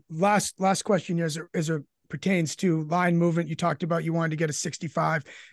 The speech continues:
Numbers matter. I've heard of some betting theories that if a line is moving, say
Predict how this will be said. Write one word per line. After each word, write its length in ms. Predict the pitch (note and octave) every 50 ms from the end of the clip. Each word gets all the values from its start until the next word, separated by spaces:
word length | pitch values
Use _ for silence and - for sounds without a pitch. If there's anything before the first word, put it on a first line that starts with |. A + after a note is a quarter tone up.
| _ _
Numbers 340 | F3+ F3 F3+ E3+ E3+ D#3 C3+
matter. 380 | F3 E3+ E3 E3 E3 D#3+ D3 - - - - - - - - _ _ _ _ _ _ _ -
I've 200 | G3 G#3+ G#3+ G#3+
heard 360 | C#4 C#4+ C4+ A3 G3+ - - _ _
of 80 | - -
some 140 | A3+ G#3+
betting 280 | F3 G3+ G3 F#3+ F#3+ F3+
theories 480 | - - F#3+ E3+ E3+ E3+ E3+ E3 C3+ -
that 320 | F#3 E3 D#3 D3+ C#3+ - _ _ _ _ _ _ _ _ _ _ _ _ _ _ _ _ _ _ _ -
if 220 | G3+ F#3 - -
a 260 | A3 G3 F3+ F3 E3+
line 340 | E3+ F#3 G3+ A3 A#3 A#3+ A3+
is 160 | A3 F3 D#3
moving, 380 | F3 F#3+ F#3 E3 D3+ D#3 C#3+ B2
say 380 | - - G3 F3 E3+ E3 D#3